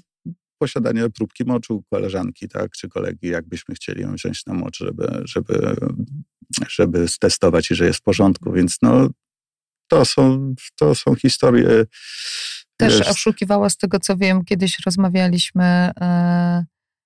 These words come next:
Speaker 2: mówiła, że robi jakiś eksperyment na
Speaker 1: A,
Speaker 2: lekcji
Speaker 1: no tak,
Speaker 2: chemii.
Speaker 1: no tak,
Speaker 2: Mhm,
Speaker 1: no to
Speaker 2: powiesz krótko?
Speaker 1: No powiem krótko, ale to też tak ostrzegawczo dla rodziców. Jeżeli, jeżeli nagle dziecko się zaczyna interesować mocno chemią i kupuje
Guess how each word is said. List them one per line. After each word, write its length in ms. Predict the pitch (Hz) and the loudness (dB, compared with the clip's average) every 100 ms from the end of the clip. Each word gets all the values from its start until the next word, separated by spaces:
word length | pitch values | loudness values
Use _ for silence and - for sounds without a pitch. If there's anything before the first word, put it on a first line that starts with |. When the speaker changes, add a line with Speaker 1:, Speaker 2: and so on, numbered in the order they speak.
| _ | _
Speaker 2:
mówiła, 300 | 190 185 180 | 0 2 2
że 140 | 175 175 | 2 2
robi 200 | 170 170 | 2 0
jakiś 260 | 156 175 | -2 -4
eksperyment 600 | 180 - 247 330 233 139 | -4 -2 -2 0 4 6
na 60 | 160 | 6
Speaker 1:
A, 40 | 175 | 6
Speaker 2:
lekcji 240 | 170 143 123 | 6 4 2
Speaker 1:
no 60 | |
tak, 120 | 170 156 | 2 2
Speaker 2:
chemii. 160 | 165 175 | 2 0
Speaker 1:
no 120 | 117 | 0
tak, 80 | - 156 | 0 2
Speaker 2:
Mhm, 160 | 220 | 2
Speaker 1:
no 60 | 226 | 2
to 60 | 190 | 2
Speaker 2:
powiesz 340 | 202 220 202 | 4 2 0
krótko? 500 | - 196 - - 233 | -4 -10 -6 0 4
Speaker 1:
No 180 | 135 123 | 4 2
powiem 260 | 139 135 113 | 0 2 2
krótko, 300 | 135 - 127 | 0 -2 0
ale 100 | 110 | 0
to 100 | 117 | 0
też 160 | 113 | -2
tak 200 | - 113 | 0 0
ostrzegawczo 560 | 113 - 107 113 113 113 | -2 0 2 2 2 2
dla 140 | 101 | 4
rodziców. 480 | 101 101 107 - 90 | 4 2 -2 -4 -6
Jeżeli, 520 | 92 - 101 98 95 | -6 -6 -2 -2 -2
jeżeli 420 | 95 90 104 98 95 | -4 -2 -2 -2 -2
nagle 280 | 104 98 95 | -4 -2 0
dziecko 300 | 104 - - | 0 -2 -6
się 120 | 92 | -4
zaczyna 340 | 98 - 101 98 | -4 -2 -2 -2
interesować 560 | 87 95 - 95 - | 0 0 0 0 -2
mocno 240 | 95 - 95 | -6 -4 -2
chemią 540 | 101 98 98 90 92 - - - - _ | 2 2 2 2 -2 -8 -20 -20 -20 _
i 440 | 104 95 92 87 - | -2 0 -2 -6 -4
kupuje 440 | 98 101 95 | -2 0 2